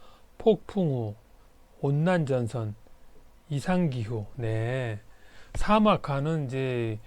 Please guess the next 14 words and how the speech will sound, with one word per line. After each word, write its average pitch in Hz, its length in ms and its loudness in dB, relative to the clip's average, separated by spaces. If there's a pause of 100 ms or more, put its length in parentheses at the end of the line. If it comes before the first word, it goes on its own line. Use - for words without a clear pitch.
(500)
그 110 680 -4 (680)
풀이나 214 400 2
이런 127 180 0
게 117 80 -2
자라지 117 380 -2
않는 117 320 -4
거고요. 113 380 -6 (480)
폭풍우는 165 560 0
바람과 147 540 0
비가 135 320 -2
막 120 280 -6
한꺼번에 175 360 0
오는 120 220 -4
거고요. 110 380 -4